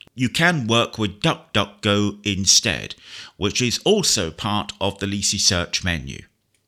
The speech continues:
With some of the search tools, including Google, the results may be relative to your region or country.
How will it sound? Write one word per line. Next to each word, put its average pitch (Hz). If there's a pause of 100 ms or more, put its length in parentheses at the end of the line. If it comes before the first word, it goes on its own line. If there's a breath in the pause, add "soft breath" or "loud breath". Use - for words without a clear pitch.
With 214
some 214
of -
the -
search -
tools, 80 (100)
including 127
Google, - (340)
the 123
results 147
may 180
be 120 (100)
relative 117
to 117
your 110 (100)
region 107 (100)
or 92
country. -